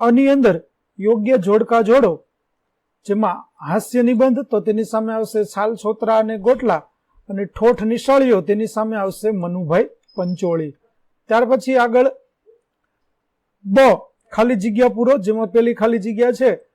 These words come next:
બકુલ ત્રિપાઠીના મતે ભારત દેશમાં ખાલી જગ્યા નવી સંસ્કૃતિ વિકસાવી છે. તો જવાબ આવશે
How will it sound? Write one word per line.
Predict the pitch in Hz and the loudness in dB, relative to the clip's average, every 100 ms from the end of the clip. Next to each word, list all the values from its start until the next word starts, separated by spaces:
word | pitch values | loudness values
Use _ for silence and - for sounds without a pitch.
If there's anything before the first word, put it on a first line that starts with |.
| _ - - 196 | _ -18 -4 -2
બકુલ | 240 277 247 | 2 0 2
ત્રિપાઠીના | 277 277 269 247 262 254 | 0 2 2 2 0 2
મતે | 269 - | 0 2
ભારત | 196 185 202 240 208 | 2 2 2 2 2
દેશમાં | 269 269 233 156 _ _ _ | -2 -2 -4 -4 _ _ _
ખાલી | - 233 214 | -2 0 0
જગ્યા | 254 254 | -2 0
નવી | 254 240 254 | 2 2 -2
સંસ્કૃતિ | 247 247 - 240 208 233 | -4 -6 -6 -8 -6 -6
વિકસાવી | 233 - 269 233 202 | -6 -2 2 2 0
છે. | 180 151 _ _ _ 208 | -6 -8 _ _ _ -10
તો | |
જવાબ | 160 175 208 214 | -4 0 0 2
આવશે | 233 233 240 | 0 0 -2